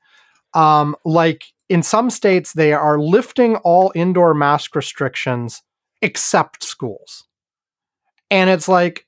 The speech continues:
okay, if you were gonna do anything, it would be the reverse of that. Like, I,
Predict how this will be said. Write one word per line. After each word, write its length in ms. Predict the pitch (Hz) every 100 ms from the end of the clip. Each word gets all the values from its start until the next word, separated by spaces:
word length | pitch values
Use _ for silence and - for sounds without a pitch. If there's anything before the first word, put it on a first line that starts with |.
| -
okay, 240 | 190 190 180
if 160 | 180 -
you 80 |
were 100 | 277
gonna 220 | 294 262 190
do 180 | 151
anything, 520 | - 143 160 175 285 262
it 80 |
would 120 | 233 190
be 120 | 226
the 120 | 196
reverse 460 | 165 135 151 185 -
of 140 | 107
that. 220 | - - -
Like, 160 | 170
I, 180 | 170 208